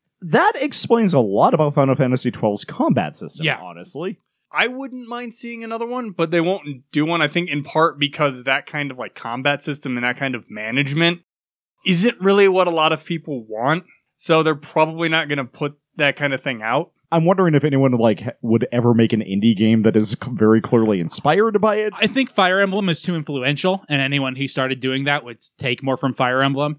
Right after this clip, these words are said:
Speaker 2: and it would feel like a Fire Emblem-inspired game and not an Ogre Battle-inspired game.
Speaker 1: That's fair.
Speaker 3: Yeah, I think it would be more on the level of, like,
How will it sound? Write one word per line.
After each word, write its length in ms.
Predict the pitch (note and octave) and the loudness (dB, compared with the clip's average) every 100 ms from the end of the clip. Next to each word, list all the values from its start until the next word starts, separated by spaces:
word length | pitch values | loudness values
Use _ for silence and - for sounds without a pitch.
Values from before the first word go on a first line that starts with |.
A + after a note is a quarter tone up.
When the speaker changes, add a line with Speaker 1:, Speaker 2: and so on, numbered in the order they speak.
| _ | _
Speaker 2:
and 140 | B2+ A2+ | -12 -10
it 60 | |
would 160 | A2+ - | -12 -6
feel 160 | C#3 | -4
like 160 | C3 B2 | -2 -4
a 60 | B2+ | -4
Fire 300 | C#3 B2+ C3+ | -2 0 0
Emblem-inspired 680 | C3+ C#3 C3+ - C#3+ C#3 | 0 -2 -4 -2 -2 0
game 300 | C#3 C#3 C#3 - _ - | 0 0 -2 -10 _ -10
and 160 | B2+ | -4
not 180 | C3 B2+ | -4 -4
an 80 | A#2+ | -6
Ogre 180 | B2 C3 | -6 -4
Battle-inspired 640 | C3+ C#3+ C#3+ - D3 D3 | -2 -2 -2 -2 -2 0
game. 220 | D3+ D#3+ - - | -2 -4 -10 -10
Speaker 1:
That's 240 | A2 F2 | -8 -8
fair. 180 | E2 D2+ | -14 -12
Speaker 3:
Yeah, 300 | B2+ A#2+ B2+ D#3 | -8 -8 -8 -4
I 100 | E3 | -4
think 240 | D#3 F3+ E3 | -2 -2 -2
it 40 | |
would 100 | E3 D3 | -2 -2
be 100 | D3+ | -2
more 280 | C#3+ C#3 | 0 2
on 180 | C#3+ C#3 | 2 0
the 60 | B2+ | 0
level 380 | B2+ C3 B2 A#2+ | 0 0 -2 -8
of, 80 | |
like, 380 | A2+ A#2 G2+ - | -4 -6 -6 -14